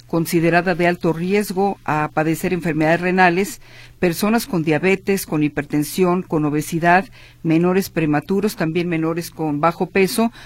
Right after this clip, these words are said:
o aquellos individuos con familiares enfermos. Le reitero, será del cuatro al ocho de marzo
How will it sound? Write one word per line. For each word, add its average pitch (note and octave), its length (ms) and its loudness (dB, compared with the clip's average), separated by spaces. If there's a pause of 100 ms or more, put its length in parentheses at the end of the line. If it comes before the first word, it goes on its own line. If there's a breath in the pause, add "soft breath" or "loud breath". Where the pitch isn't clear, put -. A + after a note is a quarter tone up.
(160 loud breath)
o E3 80 2
aquellos F3+ 400 0
individuos E3 420 0
con D3+ 160 -4
familiares D#3 540 -4
enfermos. C#3+ 560 -6 (260 loud breath)
Le F#3 180 0
reitero, G3+ 520 0
será F3+ 440 2
del D#3+ 240 -2
cuatro F#3 600 2
al D#3 220 0
ocho E3+ 520 0
de E3 120 0
marzo G#3 500 0